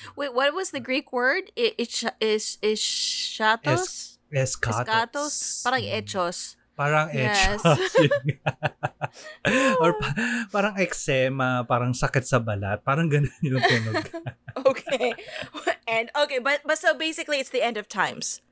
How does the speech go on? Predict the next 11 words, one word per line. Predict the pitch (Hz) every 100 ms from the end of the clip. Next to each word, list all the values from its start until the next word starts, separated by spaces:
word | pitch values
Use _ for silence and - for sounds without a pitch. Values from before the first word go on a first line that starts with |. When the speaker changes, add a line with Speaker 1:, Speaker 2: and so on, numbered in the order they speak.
| _
Speaker 2:
Yes. | 120 113 107 104 - - - - - _ _
Speaker 1:
Ba-, | - 202 -
that's | 180 190 190
it? | 214 233 -
Okay. | 202 - 170 151
Speaker 2:
Mm-hmm. | 127 113 110 101 _ _ _ _ _ _ _ _ _ -
Now, | 196 208 208
if | 220 220 220 214 190 - -
you've | 139 190 220 226 196
been | 151 165 156 151 151 151 143 _ _ _ _ _
a | - 151 147 139 135 131 127 123 117